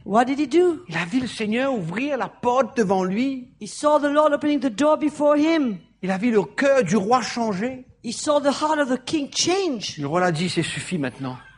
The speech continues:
Speaker 1: The lo-, the king said, "It's enough now.
Speaker 2: Tu n'es plus un esclave.
Speaker 1: You're no more a slave.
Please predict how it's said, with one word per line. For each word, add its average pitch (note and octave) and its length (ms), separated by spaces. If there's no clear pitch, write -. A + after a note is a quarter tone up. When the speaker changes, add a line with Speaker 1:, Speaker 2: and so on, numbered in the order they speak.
Speaker 1:
The E3+ 140
lo-, A3+ 160
the A#3+ 120
king D4+ 200
said, C#4 180
"It's C4 200
enough C#4 280
now. G3+ 280
Speaker 2:
Tu - 120
n'es A#2+ 80
plus C#3+ 260
un G#2 80
esclave. F#2 680
Speaker 1:
You're A3 120
no B3 80
more C4 200
a B3+ 40
slave. C4 580